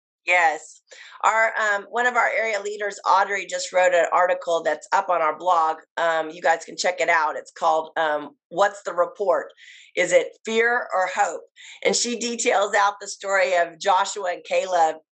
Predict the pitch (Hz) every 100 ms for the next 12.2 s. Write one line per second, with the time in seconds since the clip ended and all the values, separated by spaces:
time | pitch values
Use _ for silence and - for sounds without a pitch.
0 | - 214 202 175 - - - - - 202
1 | 202 185 208 - 247 247 226 220 240 214
2 | 202 190 185 - _ - 180 180 196 185
3 | - 208 196 175 165 - 190 180 180 170
4 | 165 165 - 180 180 180 - 175 214 220
5 | 196 175 - 196 196 165 170 - 214 214
6 | - - 233 220 208 190 - - - -
7 | 208 202 180 170 165 - 208 233 247 233
8 | 202 220 226 214 180 208 214 208 185 180
9 | 202 196 185 190 202 196 175 - _ -
10 | - _ _ _ - - - - - -
11 | - - - _ _ _ - - 214 190
12 | 143